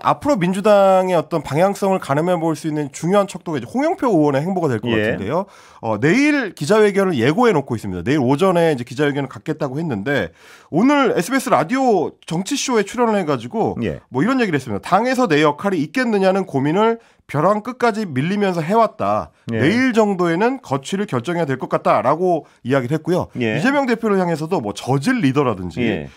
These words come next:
Speaker 1: 공천 장난질을 쳤다라든지
Speaker 2: 예.
Speaker 1: 독한 리더십이라든지 굉장히 좀 원색적인 비난을 쏟아냈기 때문에
Speaker 2: 예.
Speaker 1: 지금 이제 언론들의 대체적인 해석은 아마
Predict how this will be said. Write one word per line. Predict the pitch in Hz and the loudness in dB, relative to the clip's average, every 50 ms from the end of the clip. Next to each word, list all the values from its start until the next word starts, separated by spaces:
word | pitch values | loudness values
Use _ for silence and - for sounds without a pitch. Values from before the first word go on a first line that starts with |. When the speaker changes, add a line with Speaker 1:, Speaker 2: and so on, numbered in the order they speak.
| _ _ _ | _ _ _
Speaker 1:
공천 | - - 180 226 240 - - 269 254 - | -4 -2 -2 -2 -2 -2 0 -2 -2 -2
장난질을 | - - 110 143 185 240 262 254 220 247 214 202 | -4 -6 -4 -2 0 0 0 0 -2 -4 -4 -4
쳤다라든지 | - 196 - - 143 113 107 - 117 113 104 87 73 143 170 202 | -6 -6 -6 -4 -4 -4 -2 -4 -4 -4 -4 -4 -6 -6 -8 -10
Speaker 2:
예. | 214 - | -12 -14
Speaker 1:
독한 | - - 139 - - - 277 254 | -12 -14 -12 -8 -6 -4 -2 -2
리더십이라든지 | 190 143 135 151 143 143 139 127 120 113 101 113 110 - | -2 -2 -2 -2 -2 -4 -6 -6 -6 -6 -6 -8 -8 -6
굉장히 | 131 131 156 185 | -4 -2 -2 -2
좀 | 160 190 180 - - - - - _ | -2 -2 -4 -6 -10 -18 -20 -10 _
원색적인 | - 117 151 185 262 277 - - 254 220 214 202 185 170 156 135 | -2 0 0 2 0 0 0 0 0 2 2 2 2 2 0 -2
비난을 | - - 131 139 143 143 139 | -2 -2 0 2 2 2 0
쏟아냈기 | 139 220 226 277 277 226 160 - 131 | -2 -2 0 0 0 0 -2 -6 -8
때문에 | 113 - 113 104 127 170 190 135 98 117 | -8 -6 -4 -4 -2 0 0 0 0 0
Speaker 2:
예. | 117 104 95 80 73 | -4 -4 -6 -6 -4
Speaker 1:
지금 | - 208 226 262 | -4 -2 -2 0
이제 | 254 233 | 2 2
언론들의 | 151 156 196 240 240 233 226 226 | 4 4 4 2 2 2 0 0
대체적인 | 147 156 147 - 269 240 269 226 233 208 | 0 -2 0 0 0 2 2 2 2 0
해석은 | 190 170 185 170 202 185 | 0 0 -2 -2 0 0
아마 | 131 120 156 185 185 185 185 175 | 2 2 4 4 4 4 4 2